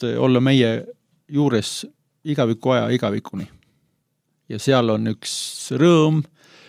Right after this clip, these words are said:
ma ei tea, kuidas selle söömisega on, on, eh, Kristuse pulmakojas, aga Kristus räägib nii palju sellest pulma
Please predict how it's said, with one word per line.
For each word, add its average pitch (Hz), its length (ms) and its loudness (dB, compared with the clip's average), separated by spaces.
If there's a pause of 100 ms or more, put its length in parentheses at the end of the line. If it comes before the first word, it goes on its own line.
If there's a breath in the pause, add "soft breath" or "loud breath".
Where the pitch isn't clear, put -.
(140)
ma 143 100 2
ei 135 80 0
tea, 123 80 -2
kuidas 110 200 -2
selle 120 160 0
söömisega 143 640 2
on, 127 300 -2 (340 loud breath)
on, 120 340 0
eh, 117 340 4 (340)
Kristuse 120 680 0
pulmakojas, 131 640 2
aga 117 180 2 (420)
Kristus 135 360 -4
räägib 127 240 2
nii 120 160 0
palju 151 240 4
sellest 110 380 -4
pulma 139 560 2